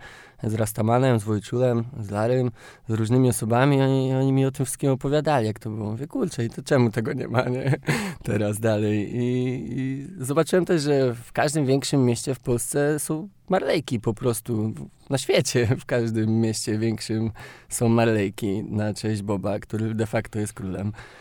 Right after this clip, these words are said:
reggae, i stwierdziłem, że będziemy to robić, i się udawały. Nawet nieraz ciekawi goście się pojawiali na tych Marleykach i zawsze cieszyły się dużą frekwencją,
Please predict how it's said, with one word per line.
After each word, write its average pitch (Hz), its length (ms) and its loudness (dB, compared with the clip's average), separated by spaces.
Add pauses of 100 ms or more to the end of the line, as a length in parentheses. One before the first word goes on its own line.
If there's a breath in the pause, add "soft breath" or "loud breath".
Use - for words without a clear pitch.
reggae, 104 460 0
i 131 600 -2 (140)
stwierdziłem, 151 400 -4
że 170 120 -6
będziemy 143 300 4
to 110 100 -4
robić, 170 460 -2
i 311 180 -6
się - 140 -8
udawały. 120 440 0
Nawet 160 380 -2 (140)
nieraz 135 280 -2
ciekawi 110 360 -4
goście 110 300 -2
się 107 80 -6
pojawiali 117 400 0
na 113 120 2
tych - 180 -8
Marleykach 110 800 -2
i - 160 -10
zawsze 139 300 -2
cieszyły 123 320 -2
się - 120 -6
dużą 101 220 -4
frekwencją, 120 520 -4